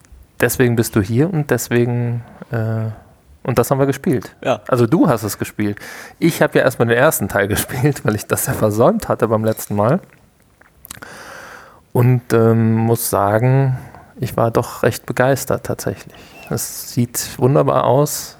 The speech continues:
Speaker 1: es, äh, spielt sich ja, an den meisten Stellen <laughs> recht
Speaker 2: Grandios.
Speaker 1: gut. Ich meine, das ist ja kein kompliziertes, schwieriges Spielprinzip und, äh,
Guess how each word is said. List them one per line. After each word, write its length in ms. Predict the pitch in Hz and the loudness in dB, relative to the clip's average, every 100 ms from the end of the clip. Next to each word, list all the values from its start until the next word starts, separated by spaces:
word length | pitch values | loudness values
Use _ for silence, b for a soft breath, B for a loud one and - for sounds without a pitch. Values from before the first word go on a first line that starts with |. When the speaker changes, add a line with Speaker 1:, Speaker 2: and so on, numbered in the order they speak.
| 185 | -10
Speaker 1:
es, 380 | 120 - - - | -8 -8 -12 -6
äh, 480 | 127 113 110 113 113 | -2 0 0 -4 -6
spielt 560 | - - - 135 143 | -12 -16 -4 -4 -2
sich 540 | - 127 - - - - B B B B B B - - | -2 -2 -4 -14 -20 -18 B B B B B B -20 -4
ja, 100 | 151 | 0
an 80 | 131 | 2
den 100 | 120 | 4
meisten 320 | 120 139 - - | 2 0 -2 -2
Stellen 240 | - 123 | 0 0
<laughs> 320 | - - - | 0 -4 0
recht 160 | 123 117 | 0 2
Speaker 2:
Grandios. 320 | 123 110 110 | 0 2 4
Speaker 1:
gut. 280 | 135 180 - B B B | 4 4 0 B B B
Ich 140 | - | 2
meine, 160 | 117 110 | 2 2
das 120 | 98 | 0
ist 140 | 135 110 | 0 -2
ja 80 | |
kein 200 | - 107 | 0 0
kompliziertes, 640 | 107 101 104 - 110 107 - | 0 -2 -4 0 2 2 0
schwieriges 400 | 113 117 110 - | -2 -2 -6 -8
Spielprinzip 1120 | - 104 131 131 - 117 - 120 127 - - | -2 0 0 -2 0 0 0 -2 -2 -6 -6
und, 400 | 101 104 - 110 | -6 -6 -6 -6
äh, 180 | 104 | -6